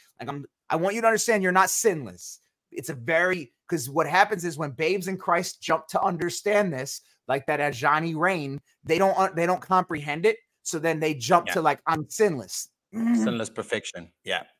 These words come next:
Speaker 1: Mm.
Speaker 2: Get some.
Speaker 1: Yeah,
Speaker 2: Mm.
Speaker 1: yeah. Technically, if you're in Christ, you're sinless in that aspect of how he views you. You ain't walking perfectly. I need you to understand that.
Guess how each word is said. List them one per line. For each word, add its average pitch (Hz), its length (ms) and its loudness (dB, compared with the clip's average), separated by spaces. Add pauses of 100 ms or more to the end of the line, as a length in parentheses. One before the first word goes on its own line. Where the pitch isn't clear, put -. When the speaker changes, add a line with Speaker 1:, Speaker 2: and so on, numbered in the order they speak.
(160)
Speaker 1:
Mm. 247 240 0
Speaker 2:
Get 226 160 8
some. 202 340 6 (440)
Speaker 1:
Yeah, - 140 -10 (140)
Speaker 2:
Mm. 143 300 -6
Speaker 1:
yeah. 247 140 0 (140)
Technically, 254 920 2 (320)
if 190 160 2
you're 190 200 2
in 190 160 0
Christ, 180 380 2
you're 165 100 -4
sinless 185 580 -2
in 165 120 -6
that 165 200 6
aspect 147 580 0
of 127 80 -8
how 151 200 6
he 147 140 -4
views 139 420 -4
you. 82 240 -10 (380)
You 165 180 0
ain't 196 180 0
walking 196 400 6
perfectly. 135 480 -2
I 123 40 -2
need 156 180 -4
you 151 60 -8
to 156 80 2
understand 139 520 -2
that. 87 160 -10